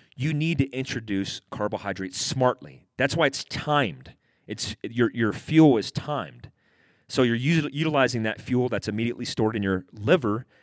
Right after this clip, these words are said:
as an onboard fuel store, uh, not to be stored into your body, but to be utilized through a physical activity. And, uh, that can be done. What does the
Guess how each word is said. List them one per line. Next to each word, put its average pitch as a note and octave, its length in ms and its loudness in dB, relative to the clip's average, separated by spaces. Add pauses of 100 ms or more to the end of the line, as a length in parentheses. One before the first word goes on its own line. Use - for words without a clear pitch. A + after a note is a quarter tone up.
(160)
as A#2 160 -2
an A#2 220 0
onboard B2+ 720 4
fuel C#3 480 4
store, F#2 520 -4 (540)
uh, G2+ 240 -2
not B2+ 360 0
to C#3 60 -4
be B2 120 -4
stored A#2 400 -2
into G#2 240 -6
your F#2+ 100 2
body, G#2+ 300 2
but G2 160 -4
to F#2 120 -4
be G2+ 140 -6
utilized F#2 800 0 (180)
through A2 160 0
a F#2 60 0
physical F#2 400 -4
activity. - 480 -10 (440)
And, G#2+ 220 -4
uh, G#2+ 140 -6
that A2+ 180 -2
can A2+ 100 -12
be G2 80 -6
done. G2+ 280 -8 (760)
What B2+ 180 8
does E3 140 4
the - 160 -6